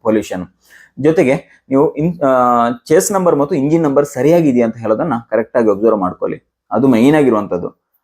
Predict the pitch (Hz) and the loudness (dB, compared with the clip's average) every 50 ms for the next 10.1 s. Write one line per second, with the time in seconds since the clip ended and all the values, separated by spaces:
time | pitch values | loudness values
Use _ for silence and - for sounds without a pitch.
0 | _ - 123 139 160 180 180 170 160 160 156 151 151 147 147 143 139 147 139 143 | _ -2 0 2 4 4 4 6 6 6 4 4 4 4 2 2 2 2 0 0
1 | 139 131 139 151 143 156 170 185 196 196 185 180 175 165 175 160 160 156 151 147 | 0 0 0 0 0 0 2 0 2 2 0 -2 0 0 2 2 4 4 4 2
2 | 160 175 175 156 147 156 156 147 147 143 139 143 143 135 131 131 127 120 127 120 | 2 2 0 2 0 0 0 0 -2 0 2 2 4 4 4 2 2 2 -2 -2
3 | 127 117 95 98 110 120 117 - - 120 117 107 107 95 92 98 104 110 117 113 | 0 0 0 0 0 -2 -6 -2 -2 0 0 0 -2 -4 -4 -8 -6 -4 -2 -2
4 | 113 - 110 113 - - - 120 113 110 131 117 113 110 113 123 110 110 98 104 | -2 -2 -2 -2 -2 -2 -4 -4 -2 0 -2 -2 0 -2 -2 -2 0 0 0 0
5 | 110 - - - 101 98 98 101 104 - - _ - - - - 131 147 156 160 | -2 -4 -2 -2 -2 0 0 -4 -4 -6 -12 _ -20 -20 -10 -4 -2 0 2 2
6 | 156 147 147 139 139 151 175 165 143 123 135 156 180 208 - - 196 185 180 175 | 2 2 0 -2 0 0 0 0 0 0 2 2 2 2 4 2 2 0 0 0
7 | 165 160 156 151 151 151 160 165 156 123 110 107 - - 101 101 101 95 - _ | -2 -2 -2 0 0 0 0 0 -2 -2 -2 -2 -4 -4 -6 -4 -4 -6 -8 _
8 | _ _ _ _ _ _ _ - 113 101 _ _ _ _ _ _ _ 143 147 143 | _ _ _ _ _ _ _ -18 -18 -18 _ _ _ _ _ _ _ 2 2 4
9 | 143 147 143 139 143 147 147 147 151 147 143 143 143 143 139 139 139 139 139 135 | 4 4 4 4 2 2 2 2 0 2 2 2 2 2 2 2 2 2 2 2
10 | 131 - | -2 -4